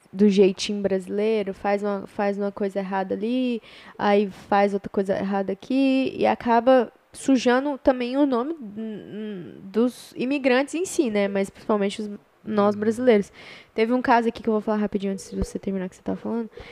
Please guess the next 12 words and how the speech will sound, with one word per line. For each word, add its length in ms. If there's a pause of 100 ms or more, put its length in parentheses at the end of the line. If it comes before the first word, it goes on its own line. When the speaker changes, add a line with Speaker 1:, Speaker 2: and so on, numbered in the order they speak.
(140)
Speaker 1:
é 160
que, 400 (260)
é, 680 (220)
tipo, 260
três 360
brasileiros 920 (100)
estavam, 1080
é, 640 (500)
roubando 520
os 120
carros, 640 (100)
sabe? 300